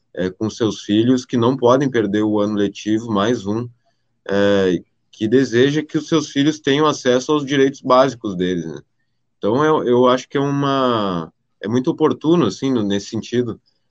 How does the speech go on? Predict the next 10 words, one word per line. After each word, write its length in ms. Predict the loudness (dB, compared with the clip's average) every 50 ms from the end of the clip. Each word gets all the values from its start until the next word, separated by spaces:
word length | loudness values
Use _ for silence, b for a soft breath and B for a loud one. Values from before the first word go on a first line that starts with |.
| _ _
é, 160 | -6 -6 -4
de 160 | -4 -4 -6 -8
que 880 | -8 -6 -4 -2 0 2 4 4 4 4 4 2 2 0 0 -2 -4 -4
uma 220 | -2 -2 0 0
mãe, 240 | 0 0 0 0 0
nesse 240 | 0 -2 -2 -4 -4
momento, 460 | -2 -2 0 -2 -2 -2 -4 -6 -4
venha 440 | -2 0 2 2 2 0 -2 -4 -8 _ _ _ _ _ -4
a 100 | -4 -4
público 720 | -2 0 0 2 2 4 2 0 0 -2 -6 -8 -8 -10